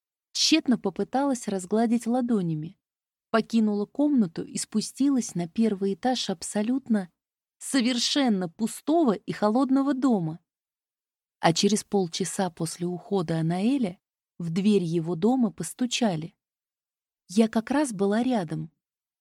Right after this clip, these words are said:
поэтому испуганно замерла, не дойдя десяти шагов, и принялась напряженно прислушиваться. Услышала громкое:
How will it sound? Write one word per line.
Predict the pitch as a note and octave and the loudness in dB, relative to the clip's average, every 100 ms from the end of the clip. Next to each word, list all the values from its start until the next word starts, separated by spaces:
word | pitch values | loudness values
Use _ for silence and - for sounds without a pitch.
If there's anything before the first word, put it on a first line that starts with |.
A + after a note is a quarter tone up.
| - | 0
поэтому | A#3 A3 A3 G#3+ A3 | 2 4 2 2 2
испуганно | - - D4 A3+ G3 G3 | -2 0 2 4 2 0
замерла, | F#3+ A3 A#3 B3+ A#3 E3+ - _ _ _ _ _ | 0 2 2 2 -2 -4 -10 _ _ _ _ _
не | G#3 G#3+ | 4 4
дойдя | F#3 F#3 F3 C4 | 4 0 2 2
десяти | A3+ E3+ G3 F3+ G#3 | 2 -4 -6 -4 -4
шагов, | - D#3+ D#3 B3 - _ _ - | -2 -4 -2 -2 -4 _ _ -6
и | E3 | 0
принялась | A3 G3+ G3 G#3+ B3+ - | 2 2 2 0 0 0
напряженно | F#3 - F#3+ F3 G#3+ A#3+ B3 | -2 0 0 2 4 4 2
прислушиваться. | D4 - D#4 C4 - F3 E3 - - _ _ _ _ _ - | -4 -4 -2 -2 -4 -8 -12 -16 -18 _ _ _ _ _ -4
Услышала | A3+ - B3+ B3+ - C#4+ | -2 2 2 2 0 -2
громкое: | C4 D4+ C4+ F#3+ - E3 E3+ | 2 4 4 2 -2 -10 -12